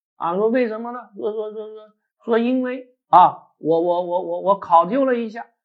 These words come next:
啊，我的祖先，啊，是商纣王，啊，所以我必须要效仿我祖先商纣王来煮人头吃，啊，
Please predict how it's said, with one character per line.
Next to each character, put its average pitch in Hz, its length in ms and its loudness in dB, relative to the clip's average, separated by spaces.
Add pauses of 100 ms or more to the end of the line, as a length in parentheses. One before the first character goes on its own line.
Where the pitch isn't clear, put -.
(120)
啊， 160 500 6
我 185 300 8
的 240 140 2
祖 170 240 -2
先， 220 240 -2 (180)
啊， 170 320 8
是 170 140 -2
商 302 360 0
纣 285 200 2
王， 117 160 -10 (280)
啊， 180 160 -4
所 247 140 -4
以 226 60 4
我 214 160 2
必 339 260 6
须 233 160 -4
要 233 140 4
效 247 360 4
仿 208 200 -2
我 233 100 0
祖 175 220 -4
先 190 200 -6
商 302 360 -4
纣 277 180 2
王 196 160 2
来 233 140 -4
煮 185 240 -2
人 196 180 0
头 220 160 -4
吃， 233 220 -16 (340)
啊， 160 360 0